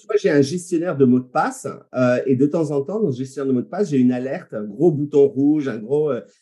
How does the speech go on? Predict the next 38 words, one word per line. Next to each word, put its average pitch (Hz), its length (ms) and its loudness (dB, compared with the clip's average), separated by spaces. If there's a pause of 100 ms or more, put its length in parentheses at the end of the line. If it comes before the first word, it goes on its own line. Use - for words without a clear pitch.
et 127 80 -8
qui 127 140 -6
me 131 40 0
dit, 135 160 -2
attention, 165 760 0
euh, 151 40 2
certaines 147 340 -4
de 147 60 2
vos 131 140 0
données, 143 460 -4
euh, 131 100 -4
sont, 147 540 -4
euh, 117 240 -6
sur 135 160 -8
le 135 100 4
dark - 300 -8
web, 147 180 -4
ont 131 80 -4
été 123 160 -8
retrouvées. 127 380 -2
Donc 120 120 -10
ça 147 120 -4
veut 147 80 -4
dire 143 180 -8
que 131 300 -2 (280)
moi, 170 220 2
Pierre 185 220 -4
Landy, 160 240 -6
je 208 80 -14
peux 170 80 -4
avoir 160 160 -4
des 151 100 -2
données 156 320 0
sur 175 240 -10
moi, 170 480 -4
euh, 135 440 -4
qui - 120 -18
se - 80 -20